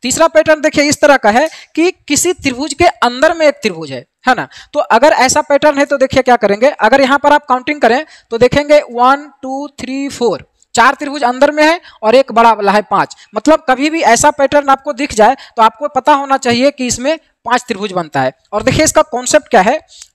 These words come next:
अंदर में जितना त्रिभुज रहेगा उसके लिए हमेशा चार त्रिभुज बनेगा। देखिए यहाँ पर अंदर में एक त्रिभुज है तो अंदर देखिए एक, दो, तीन, चार त्रिभुज बन रहा है, तो ये चार अंदर वाला हुआ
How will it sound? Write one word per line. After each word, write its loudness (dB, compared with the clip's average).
अंदर 0
में -8
जितना -4
त्रिभुज -4
रहेगा 2
उसके -2
लिए 2
हमेशा 0
चार 2
त्रिभुज -8
बनेगा। -6
देखिए 0
यहाँ 4
पर 0
अंदर 2
में -2
एक 4
त्रिभुज -6
है 4
तो -6
अंदर 2
देखिए 0
एक, 4
दो, -4
तीन, -8
चार 0
त्रिभुज -8
बन -2
रहा 4
है, -2
तो -8
ये 2
चार 2
अंदर -2
वाला 2
हुआ 0